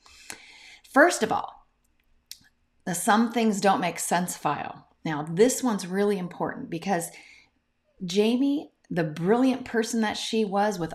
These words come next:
all of her gifts and talents, talents and abilities, more than most people I know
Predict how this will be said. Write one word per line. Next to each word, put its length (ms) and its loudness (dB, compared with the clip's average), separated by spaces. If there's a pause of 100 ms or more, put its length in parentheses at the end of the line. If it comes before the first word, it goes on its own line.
all 220 -4
of 100 -4
her 260 -8
gifts 260 -2
and 140 -8
talents, 560 -8 (220)
talents 380 -2
and 100 -6
abilities, 440 0
more 340 -2
than 200 2
most 320 0
people 300 -4
I 140 -2
know 440 -6